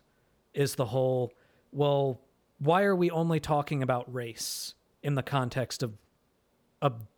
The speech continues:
this event? Why is, why are we even bringing up race?" The All Lives Matter response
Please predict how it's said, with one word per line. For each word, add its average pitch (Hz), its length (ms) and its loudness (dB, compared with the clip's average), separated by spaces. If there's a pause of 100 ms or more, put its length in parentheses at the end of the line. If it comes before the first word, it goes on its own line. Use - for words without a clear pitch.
this 135 220 0
event? 113 460 -8 (520)
Why 160 220 4
is, 175 260 2
why 165 220 2
are 175 80 2
we 170 100 2
even 151 220 0
bringing 131 260 0
up 127 160 -2
race?" - 480 -10 (540)
The 190 100 4
All 226 180 6
Lives 247 300 6
Matter 180 260 4
response - 1080 -2